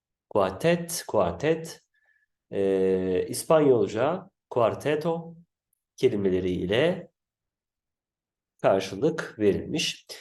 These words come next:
Kuartetler, e, Rönesans dönemi dediğimiz klasik müzik döneminde oluşmuş türlerdir. İlk eserleri on üçüncü yüzyılda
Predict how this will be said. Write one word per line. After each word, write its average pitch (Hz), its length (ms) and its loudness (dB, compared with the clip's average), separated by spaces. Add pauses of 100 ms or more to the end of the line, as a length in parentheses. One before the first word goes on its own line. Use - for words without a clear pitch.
(400)
Kuartetler, 202 1160 2
e, 113 300 4
Rönesans 175 840 2 (440)
dönemi 104 340 2
dediğimiz 107 760 -4 (300)
klasik 160 380 -2
müzik - 520 -6
döneminde 127 680 4
oluşmuş 135 800 -2
türlerdir. 101 720 0 (280)
İlk 202 200 2
eserleri 110 560 4
on 151 160 2
üçüncü 120 400 -2
yüzyılda 117 840 0